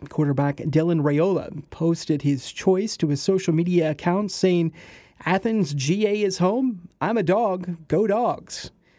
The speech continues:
The six-foot-three, two hundred twenty pound Phoenix, Arizona athlete's announcement is expected to bring other high-profile recruits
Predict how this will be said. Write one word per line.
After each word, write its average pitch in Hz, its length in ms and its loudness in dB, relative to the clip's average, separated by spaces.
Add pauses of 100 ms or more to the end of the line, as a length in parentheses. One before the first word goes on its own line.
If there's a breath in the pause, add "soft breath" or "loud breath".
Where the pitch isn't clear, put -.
(440 soft breath)
The 143 260 2
six-foot-three, 170 920 0
two 262 240 0
hundred 175 260 -2
twenty 175 220 0
pound 156 280 0
Phoenix, 180 380 -2
Arizona 156 420 0
athlete's 165 520 -2
announcement 165 580 0
is 151 260 0
expected 156 500 -4
to 143 80 -2
bring 143 220 0 (140)
other 202 340 0 (140)
high-profile 151 600 -2
recruits 139 640 -2